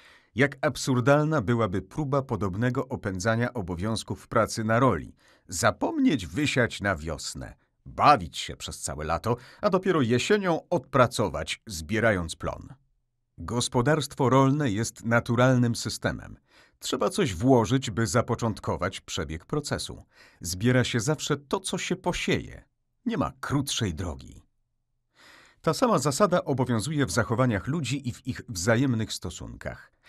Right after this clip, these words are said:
One również są naturalnym systemem podlegającym prawu zbioru. Umiejętne manipulowanie w zakresie ustalonych przez ludzi zasad gry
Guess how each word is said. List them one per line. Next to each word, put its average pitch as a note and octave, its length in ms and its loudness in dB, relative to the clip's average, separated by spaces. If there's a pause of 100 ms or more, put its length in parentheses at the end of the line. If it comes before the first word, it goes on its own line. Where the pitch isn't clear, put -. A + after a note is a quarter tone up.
(300)
One C3+ 260 6
również D#2+ 400 -2
są F#2+ 240 -4
naturalnym A#2+ 680 2
systemem B2 580 -2
podlegającym G#2 800 -2
prawu G#2 360 0
zbioru. F2+ 480 -4 (560)
Umiejętne D#3 760 0
manipulowanie A2 840 2
w D#2+ 60 -6
zakresie B2+ 460 -2
ustalonych C#3+ 720 -4
przez F#2+ 260 -6
ludzi A2+ 320 0
zasad G#2 400 -2
gry G#2+ 240 0